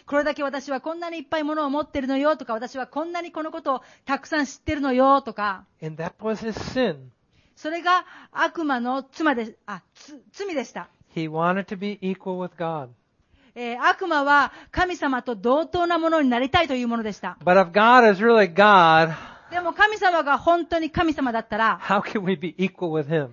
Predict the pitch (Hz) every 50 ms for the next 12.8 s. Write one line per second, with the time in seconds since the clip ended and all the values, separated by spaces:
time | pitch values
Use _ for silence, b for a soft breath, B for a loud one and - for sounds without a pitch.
0 | 117 b b b 269 311 311 - 370 392 381 - - 320 320 330 349 349 - 349
1 | 349 370 359 - 349 339 285 - 359 370 359 392 381 370 359 381 381 349 311 339
2 | 277 277 269 269 247 254 269 302 - 302 240 269 247 247 240 233 196 b b b
3 | b b 202 254 339 359 311 269 220 277 302 339 359 - 392 370 359 339 359 359
4 | 339 277 262 220 247 254 214 208 233 233 214 185 220 214 _ 302 339 349 359 349
5 | - - 196 165 202 - _ _ _ _ _ _ _ _ _ _ _ _ _ _
6 | _ _ _ _ _ _ _ _ _ - 151 156 156 170 175 196 208 208 196 -
7 | _ _ _ _ _ _ _ _ _ _ _ _ _ _ _ _ _ _ _ _
8 | - 180 175 202 208 190 202 233 240 240 233 233 - 240 233 240 240 - - 254
9 | 247 247 240 240 240 247 233 - _ _ - 208 202 208 208 196 - 196 - _
10 | - 185 175 160 _ - 190 180 185 202 226 240 208 - 233 247 240 247 233 226
11 | 320 339 359 359 359 339 302 285 277 277 294 269 254 240 233 226 214 - 277 254
12 | 240 226 208 294 311 330 330 320 - 294 247 233 233 247 269 269